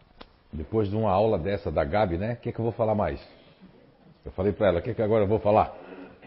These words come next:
Ela falou tudo, né? Que aula muito boa, essa aula maravilhosa, e-, esse contexto aí que o pessoal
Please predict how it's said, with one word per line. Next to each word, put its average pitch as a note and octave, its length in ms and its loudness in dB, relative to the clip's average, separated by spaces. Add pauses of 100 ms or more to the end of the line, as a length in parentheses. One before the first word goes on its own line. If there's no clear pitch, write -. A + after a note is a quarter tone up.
(400)
Ela D#2 160 -2
falou F#2+ 260 0
tudo, D#2+ 280 -2
né? G2 160 -4 (680)
Que - 80 -2
aula A#2 220 8
muito A2 240 2
boa, F#2 180 4
essa F2+ 160 0
aula G#2 160 4
maravilhosa, G2+ 640 4
e-, F2 360 -2
esse - 200 -10
contexto F#2 500 -4
aí F2 100 0
que E2+ 140 -8
o - 20 -4
pessoal F2+ 520 -2